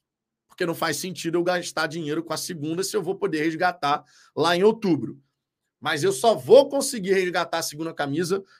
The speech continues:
com os cem por cento de desconto do Plano Glorioso lá em outubro. Antes, não. Então, é bom ficar de olho nisso. Quando é que vocês fizeram o plano de sócio torcedor?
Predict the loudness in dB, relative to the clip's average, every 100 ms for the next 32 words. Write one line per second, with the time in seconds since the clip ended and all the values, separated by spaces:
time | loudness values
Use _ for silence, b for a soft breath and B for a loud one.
0 | b 2 2 2 0 0 -4 -2 -2 -2
1 | -6 -6 -6 -4 -4 -6 -4 -4 -2 0
2 | 2 4 2 0 -10 _ _ 2 8 10
3 | 10 6 0 2 2 0 -4 -4 -4 -4
4 | 0 0 0 -6 -4 -4 -6 _ _ b
5 | b b b 2 4 8 6 6 4 6
6 | 6 8 8 8 4 2 0 -4 -2 2
7 | 2 0 -2 -2 0 2 2 2 -12 b
8 | b b -6 -4 0 4 4 4 2 0
9 | 0 2 2 0 -6 -8 -6 -6 -2 0
10 | 2 0